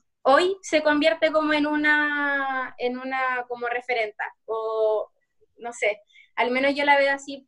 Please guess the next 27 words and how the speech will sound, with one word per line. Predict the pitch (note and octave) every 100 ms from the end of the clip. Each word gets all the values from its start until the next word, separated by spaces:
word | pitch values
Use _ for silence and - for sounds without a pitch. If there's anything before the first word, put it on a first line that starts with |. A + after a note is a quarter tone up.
| _
no | A3+ A3+
sé, | - B3+
una | C#4 B3+
vez | A#3 D4
me | D4+
contaron | D4 B3+ - G3+ A#3 C#4+ C#4+
que | B3
mi | A#3
abuela | A3 G#3 G#3+ A3+
estuvo | B3+ - A#3 A#3+
como | B3+ B3 G#3+ F#3+
en | G3 G#3+
una | A#3+ C4
marcha | A#3+ A3+ B3+ - C#4+ E4 -
hasta | C#4+ - B3+ B3+
el | A#3 B3
final, | B3+ G#3+ G3+ G#3 C#4 A4+ -
así | B3+ B3
como | B3 C#4+ C#4+
que | C4 B3
sale | A#3 A#3+ C#4+ F4+ - _ _ _ _ -
en | A#3+
una | B3 D4 E4
portada | D4 C4 - G#3 G#3+ C4+ D#4+
de | D4+
un | D4 C#4+
diario | A#3 A3 B3+ F#3